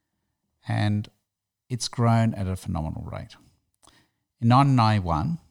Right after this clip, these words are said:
it was launched as the fourth town in the A C T. At the time, the population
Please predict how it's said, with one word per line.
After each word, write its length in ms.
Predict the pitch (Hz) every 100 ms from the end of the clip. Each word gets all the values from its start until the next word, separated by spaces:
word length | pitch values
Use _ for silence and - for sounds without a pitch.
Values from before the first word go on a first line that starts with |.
| _ _ -
it 100 | 101
was 220 | 95 92
launched 460 | 87 85 156 - - -
as 200 | - 92
the 60 | 107
fourth 480 | - 107 104 104 -
town 440 | 92 87 90 98 - _ _ _ _ _ _
in 220 | - 90 82
the 100 | 71
A 140 | 69
C 240 | - -
T. 320 | - - - - _ _ _ _ _ _ _ _ -
At 140 | 156
the 60 | -
time, 400 | - 71 76 139
the 100 | 120
population 680 | - - 80 90 98 85